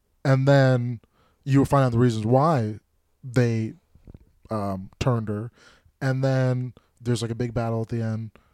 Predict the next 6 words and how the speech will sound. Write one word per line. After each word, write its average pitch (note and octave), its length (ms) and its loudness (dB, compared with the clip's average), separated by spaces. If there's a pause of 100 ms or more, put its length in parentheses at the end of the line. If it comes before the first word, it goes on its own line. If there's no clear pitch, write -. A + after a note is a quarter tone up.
(300)
And A2 160 -6
then, G#2 480 -8 (600)
you A2+ 140 -8
know, F2 240 -10 (460)
I, C#3 80 -2
I, D3 180 -8